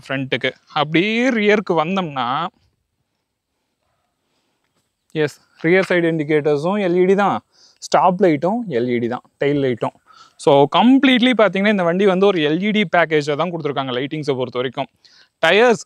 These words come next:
அப்படின்னு நீங்க பாத்தீங்கன்னா, வண்டியில யூஸ் பண்ணியிருக்கிறது ரியர்ல ஒன் ஃபார்ட்டி பை செவன்ட்டி செக்ஷன் செவன்டீன் இன்ச் அலாய் வீல் டயர்ஸ் வந்து கொடுத்துருக்காங்க ரியருக்கு. ஃப்ரண்ட்டுக்கு வந்து ஒன் டென் பை செவன்ட்டி செக்ஷன் டயர்ஸ் வந்து யூஸ் பண்றாங்க. இதுவும் பதினேழு இன்ச் வீல் தான். So, எந்த ஒரு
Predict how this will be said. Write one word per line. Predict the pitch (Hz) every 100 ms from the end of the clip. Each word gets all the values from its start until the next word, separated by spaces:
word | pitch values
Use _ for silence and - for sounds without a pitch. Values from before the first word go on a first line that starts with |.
| -
அப்படின்னு | 143 151 185 165
நீங்க | 127 117
பாத்தீங்கன்னா, | 139 - 147 117 113 117 - - _ _
வண்டியில | 135 190 208 156 151
யூஸ் | 185 -
பண்ணியிருக்கிறது | 165 143 131 120 139 - 170 147
ரியர்ல | 165 185 156 143 131
ஒன் | 135 190 -
ஃபார்ட்டி | 175 165
பை | 170 160
செவன்ட்டி | - 135 165 160
செக்ஷன் | 147 - 190 220 -
செவன்டீன் | 135 160 170 160
இன்ச் | 185 - _
அலாய் | 113 135 147
வீல் | 143 127
டயர்ஸ் | 123 123 127
வந்து | 127 135
கொடுத்துருக்காங்க | 127 123 120 117 - -
ரியருக்கு. | 131 139 120 127 - _
ஃப்ரண்ட்டுக்கு | - 214 294 302 220
வந்து | 196 247
ஒன் | 180 208
டென் | 202 214
பை | 190 190
செவன்ட்டி | - 160 180 180
செக்ஷன் | 143 151 135
டயர்ஸ் | 139 135
வந்து | 147 165
யூஸ் | -
பண்றாங்க. | 135 143 180
இதுவும் | 240 196 240
பதினேழு | 151 151 151 143
இன்ச் | 143 -
வீல் | 143 127
தான். | 135 _ _ _ _ _
So, | _ 147 139 143
எந்த | 185
ஒரு | 196